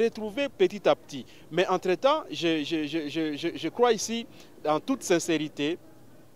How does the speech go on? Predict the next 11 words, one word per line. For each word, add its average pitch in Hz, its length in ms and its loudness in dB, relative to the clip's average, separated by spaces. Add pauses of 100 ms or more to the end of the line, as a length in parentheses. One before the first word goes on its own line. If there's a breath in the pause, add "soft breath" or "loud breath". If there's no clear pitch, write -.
(160)
la 160 120 4
province 175 440 0
Nord 170 160 -2
Kivu 156 340 -6 (240 soft breath)
fait 180 220 0
face 165 260 0
encore 156 320 2
à 131 80 4
beaucoup 208 380 6
de 165 80 4
problèmes 165 460 4